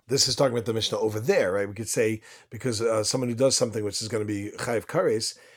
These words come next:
um, and, and therefore he's gonna get, he should be getting Malchus also, doesn't go ahead and pater him from having to pay. That's working in the world of Rabbi Meir, and I Rabbi Yitzchak, who could say, it goes according to Rabbi Yitzchak, who says,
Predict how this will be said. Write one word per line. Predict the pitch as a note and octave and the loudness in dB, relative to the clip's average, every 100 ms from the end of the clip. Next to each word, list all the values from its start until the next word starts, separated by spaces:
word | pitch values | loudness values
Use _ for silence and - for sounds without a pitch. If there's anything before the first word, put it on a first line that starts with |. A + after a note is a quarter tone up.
| - _ | -20 _
um, | F#2+ G2 F#2+ F#2+ F#2+ - _ _ _ _ _ _ _ _ | -8 -6 -6 -10 -14 -18 _ _ _ _ _ _ _ _
and, | A2 A2 G#2 G#2+ G2 - - _ _ _ _ - | -6 -4 -4 -8 -12 -16 -20 _ _ _ _ -8
and | A#2 | 0
therefore | C3+ - B2 | 0 4 2
he's | A2+ | 2
gonna | A2+ G#2+ | 0 0
get, | A2 | 0
he | A2 | 0
should | A2+ B2+ | -4 -6
be | A2+ | 0
getting | A#2+ A2 | 0 2
Malchus | A2+ A#2+ G2+ C#3+ | 0 -2 -2 0
also, | D#3 D3+ F#2 G2+ - - - _ | 2 0 -4 -6 -10 -20 -20 _
doesn't | C#3 C#3 | 2 2
go | A#2 B2 | 4 4
ahead | A#2+ | 4
and | |
pater | G#2+ D#3 D3 | 2 0 0
him | G#2+ | -4
from | A2+ | -2
having | G2+ G#2+ A2 | -4 -4 -6
to | |
pay. | A2+ F3 F2 - | 2 2 2 -4
That's | G2+ A2+ C3 | 0 0 2
working | B2+ B2 | -2 0
in | A#2+ | 2
the | |
world | A2+ A2+ | 4 4
of | G#2+ | 2
Rabbi | G#2 A#2 | 0 4
Meir, | E3+ D3 B2+ - | 6 8 6 4
and | C3 B2 B2 | 2 2 0
I | D3 F3+ | 0 2
Rabbi | C3 B2 | 4 4
Yitzchak, | D#3 E3 | 2 2
who | C#3+ C#3+ | 0 0
could | C#3 | 0
say, | F3 | 0
it | E3 | 0
goes | C#3+ C3 | 0 0
according | B2+ D3+ | -2 -4
to | F#3 | -2
Rabbi | G#3+ | -4
Yitzchak, | G#3+ - E3 - | -4 -2 -2 -2
who | D3+ | -2
says, | - G3 F3+ C#3 C3+ - | 0 2 2 0 0 -2